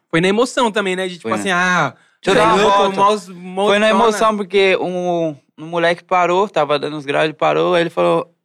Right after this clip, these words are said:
Speaker 2: ele não, né? Eu falei, não, deixa eu dar uma volta aí, pai. Ele falou, não, vai lá, só cuidado com o freio. E eu tô mandando uns graus.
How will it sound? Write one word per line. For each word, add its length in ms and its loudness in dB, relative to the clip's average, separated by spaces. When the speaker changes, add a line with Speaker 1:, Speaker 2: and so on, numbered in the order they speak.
Speaker 2:
ele 240 0
não, 180 0
né? 80 -4
Eu 60 -2
falei, 180 -6
não, 80 0
deixa 160 -4
eu 60 -4
dar 80 0
uma 100 0
volta 260 -4
aí, 80 -8
pai. 240 -10
Ele 120 -14
falou, 180 -8
não, 180 -6
vai 160 -2
lá, 240 0
só 140 -4
cuidado 320 -4
com 140 -14
o 20 -20
freio. 420 -2
E 40 -4
eu 120 2
tô 200 -2
mandando 580 -4
uns 160 -18
graus. 300 -10